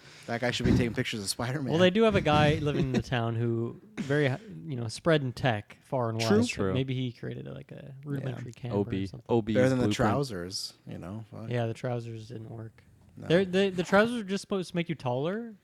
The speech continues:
Speaker 1: Yeah.
Speaker 3: I li-, and he's
Speaker 1: Only when
Speaker 3: such a
Speaker 1: they're
Speaker 3: con
Speaker 1: on,
Speaker 3: artist,
Speaker 1: though.
Speaker 3: too, 'cause the way he's talking to the guy, he, like, hunched over. He's like, "You still look
Speaker 1: Yeah.
Speaker 3: taller than me."
Speaker 1: "You look taller than last time I saw
Speaker 2: <laughs> So
Speaker 1: you."
Speaker 2: what,
Speaker 1: Yeah.
Speaker 2: how
Speaker 1: "I'll
Speaker 2: do,
Speaker 1: come
Speaker 2: how do
Speaker 1: over
Speaker 2: you
Speaker 1: and
Speaker 2: think
Speaker 1: fix
Speaker 2: they,
Speaker 1: it."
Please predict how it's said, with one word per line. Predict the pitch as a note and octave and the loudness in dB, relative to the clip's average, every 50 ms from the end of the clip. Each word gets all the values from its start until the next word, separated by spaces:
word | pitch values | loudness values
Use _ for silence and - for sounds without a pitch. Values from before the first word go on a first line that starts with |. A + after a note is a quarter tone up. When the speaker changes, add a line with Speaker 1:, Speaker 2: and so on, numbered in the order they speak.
| _ - | _ -10
Speaker 1:
Yeah. | A#2 F2 - - _ _ _ _ _ - - - - - | -10 -10 -10 -12 _ _ _ _ _ -20 -20 -16 -8 -2
Speaker 3:
I | - | 0
li-, | - D3+ - - - | 2 2 0 0 2
and | - E3+ D#3+ | 4 6 8
he's | - E3 | 8 8
Speaker 1:
Only | |
when | E3 D#3+ D#3+ | 10 8 8
Speaker 3:
such | D#3+ | 8
a | D3 | 8
Speaker 1:
they're | C3+ | 8
Speaker 3:
con | B2+ - C#3+ D3+ | 10 10 10 12
Speaker 1:
on, | C#3+ | 10
Speaker 3:
artist, | C3+ B2+ A2+ A#2 - - | 10 8 8 4 2 2
Speaker 1:
though. | - C#3 | 0 0
Speaker 3:
too, | B2+ | 0
'cause | A#2 B2+ A#2+ | 0 -2 0
the | B2+ | 0
way | C3 E3+ | 2 2
he's | F#3 F#3 | 2 0
talking | - C3 A2+ A2+ - - | 0 0 0 0 0 -2
to | D3 | -4
the | D3 | -2
guy, | C3+ C3+ B2+ C3+ C#3+ D#3 | 2 2 4 4 4 2
he, | - D#3+ | 2 2
like, | C3 A#2+ A#2+ A#2 - | 2 2 2 0 0
hunched | - - C3+ C3+ C3+ - - | 2 2 2 2 2 0 0
over. | B2 A2+ A#2+ C#3 | 0 0 0 0
He's | C#3 C3 | -2 -2
like, | - B2+ C#3+ | -2 -2 -2
"You | D3+ G3+ | -4 -4
still | - - - G3+ | 0 4 4 6
look | - - | 8 8
Speaker 1:
Yeah. | A#3+ G#3+ F3+ E3 | 8 8 8 6
Speaker 3:
taller | G3+ G3+ G3 | 6 4 4
than | F#3+ F3 E3 E3+ | 4 4 2 0
me." | G3+ A3 G3+ G#3 | 0 -2 -2 0
Speaker 1:
"You | C#3 C#3 | 2 4
look | D3+ D#3 - - | 4 6 10 10
taller | F#3+ E3+ - B3 G#3 | 10 12 12 8 8
than | F#3 F#3+ G#3 G3+ G3+ | 10 8 6 4 4
last | G3 G3 G#3 B3 C#4 E3 - | 0 0 0 0 0 0 2
time | - - - - | 4 6 6 6
I | C#3 | 4
saw | - E3 - - | 4 2 2 2
Speaker 2:
<laughs> | D4 | 4
So | G3 G#3 G3+ | 4 4 6
Speaker 1:
you." | - G3 | 6 4
Speaker 2:
what, | A#3 - D4 - | 4 4 2 2
Speaker 1:
Yeah. | B2 - - | 0 -2 -2
Speaker 2:
how | - F3 F#3+ | 2 4 4
Speaker 1:
"I'll | G#3 B3+ | 6 6
Speaker 2:
do, | A#3+ | 4
Speaker 1:
come | G3+ G#3+ | 6 6
Speaker 2:
how | - | 6
do | F#3 F3+ | 6 6
Speaker 1:
over | E3+ | 4
Speaker 2:
you | G#3+ | 4
Speaker 1:
and | G#3 | 4
Speaker 2:
think | F3 F3+ F#3 | 4 4 4
Speaker 1:
fix | D#3+ | 4
Speaker 2:
they, | C#3+ C3+ | 4 2
Speaker 1:
it." | C#3+ | 0